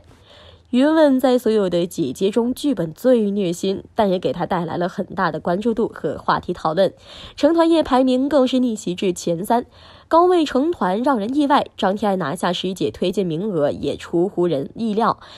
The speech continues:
这位姐姐全程带动话题，芒果最后也毫不掩饰对她的喜爱之情。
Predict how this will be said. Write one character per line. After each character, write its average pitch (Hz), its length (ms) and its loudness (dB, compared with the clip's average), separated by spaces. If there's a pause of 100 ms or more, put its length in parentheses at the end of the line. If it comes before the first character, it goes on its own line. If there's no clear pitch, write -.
(280)
这 370 140 2
位 339 160 4
姐 196 200 4
姐 226 220 2
全 226 280 -2
程 262 240 0
带 262 160 4
动 240 140 2
话 233 200 2
题， 175 340 -4
芒 175 180 -2
果 214 100 -2
最 180 120 -4
后 190 200 0
也 165 160 -2
毫 165 240 -2
不 202 80 -4
掩 165 200 -2
饰 185 320 -2
对 160 180 0
她 180 240 -2
的 180 120 -2
喜 - 260 -10
爱 160 140 -2
之 185 140 -2
情。 180 240 -4